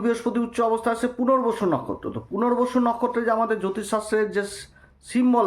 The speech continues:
দেওয়া হচ্ছে, সেটা হচ্ছে কি ধনুষ বাণ। এবং এই যে নক্ষত্রটা সম্বন্ধে বলা হচ্ছে, সেটা হচ্ছে কি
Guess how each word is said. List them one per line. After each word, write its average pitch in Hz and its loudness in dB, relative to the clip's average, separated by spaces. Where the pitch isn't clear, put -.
দেওয়া 135 4
হচ্ছে, 120 -2
সেটা 185 -2
হচ্ছে 196 -4
কি 202 -2
ধনুষ 214 0
বাণ। 143 2
এবং 131 0
এই 214 2
যে 233 2
নক্ষত্রটা 196 -2
সম্বন্ধে 196 -2
বলা 160 2
হচ্ছে, 170 -8
সেটা 170 -4
হচ্ছে 185 -10
কি 254 -2